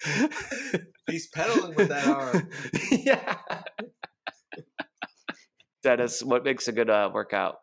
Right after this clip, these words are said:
Speaker 1: song for
Speaker 2: Um,
Speaker 1: you?
Speaker 2: on the rare occasions I do work out, uh, to me, it's about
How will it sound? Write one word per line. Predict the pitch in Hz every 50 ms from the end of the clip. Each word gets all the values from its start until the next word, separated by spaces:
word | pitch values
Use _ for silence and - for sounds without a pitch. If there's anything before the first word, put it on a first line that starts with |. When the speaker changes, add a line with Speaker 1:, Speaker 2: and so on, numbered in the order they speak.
| _ _ _
Speaker 1:
song | - - 95 95 95 101 127
for | 127 127 123
Speaker 2:
Um, |
Speaker 1:
you? | 120 113 104 98 92 95 - _ _ _ _ _ _ _ _ _ _ _ _ _ _ _ _ -
Speaker 2:
on | 120 127 123
the | 120 113
rare | 107 107 117 127 135 135
occasions | 135 - 127 120 117 113 110 101 98
I | 95 90
do | 87 123 - -
work | - 98 80 78 _ -
out, | 65 64 69 76 - - _ _ _ _ _ _ _ _ _ _ _ _ _ _ _
uh, | - 95 92 92 92 90 - _ _ _ _ _ _ _ _ _ _ -
to | 143 123
me, | 120 120 139 175 202 202
it's | 175 - - 123
about | 104 92 98 92 92 92 90 - -